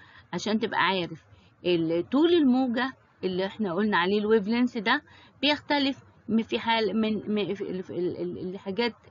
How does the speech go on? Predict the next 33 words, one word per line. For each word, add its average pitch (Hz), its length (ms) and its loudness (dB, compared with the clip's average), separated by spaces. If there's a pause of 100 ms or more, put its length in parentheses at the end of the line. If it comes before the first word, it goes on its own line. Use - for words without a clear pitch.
(440)
في 220 320 2
range 226 480 4
معين 233 580 2 (380)
من 208 140 4
ربعمية 196 460 2
لتمنمية 240 640 2
ده 226 220 0
visible، 190 540 2
ممكن 254 320 0
اشوفه 208 340 -4
بعين 180 320 -2
المجرده، 175 680 -2 (340)
وزي 196 200 2
ما 202 120 2
قلت 165 180 -6
لكم 208 180 -2
عليه 196 180 2
الرينج. 175 420 -2 (580)
طب 185 180 0
في 320 220 0
حاجه 302 240 -2
اسمها 269 360 -2
invisible 214 520 0
راديشن 185 680 -2
ما 156 80 -8
بقدرش 240 400 -6
اشوفها، 294 540 -4 (380)
اللي 208 160 4
هي 226 60 0
بتبقى 214 340 -2
بقى 175 240 0
من، 190 420 0 (240)
من 175 580 -6